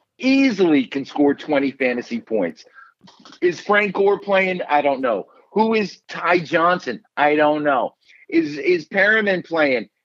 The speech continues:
Yeah, but he's Perriman. He sucks. Is Jamison Crowder playing?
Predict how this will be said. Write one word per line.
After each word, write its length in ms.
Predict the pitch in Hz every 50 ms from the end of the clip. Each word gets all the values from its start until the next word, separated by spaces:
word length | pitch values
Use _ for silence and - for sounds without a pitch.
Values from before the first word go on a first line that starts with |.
| _ _
Yeah, 300 | - 185 220 226 220 208
but 240 | 160 135 175 170 165
he's 220 | 190 196 190 190
Perriman. 500 | - 220 214 214 226 233 214 180 156 151 160
He 120 | 165 175
sucks. 540 | - - - 220 220 226 190 147 - - - _ - - - - -
Is 200 | - 196 175 139 -
Jamison 480 | 170 185 185 196 196 185 - 196 196
Crowder 440 | 185 - 208 202 202 214 214 208 196
playing? 380 | - 170 170 151 139 127 110 95